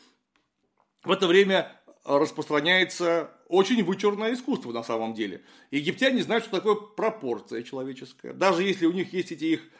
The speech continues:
э, боги с собачьими, волчьими или, э, ястребиными головами,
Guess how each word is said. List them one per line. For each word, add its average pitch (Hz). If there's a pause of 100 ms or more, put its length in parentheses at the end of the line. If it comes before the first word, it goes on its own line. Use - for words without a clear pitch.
(220)
э, 135
боги 160
с -
собачьими, 160
волчьими 165
или, 165 (520)
э, 139
ястребиными 175
головами, 151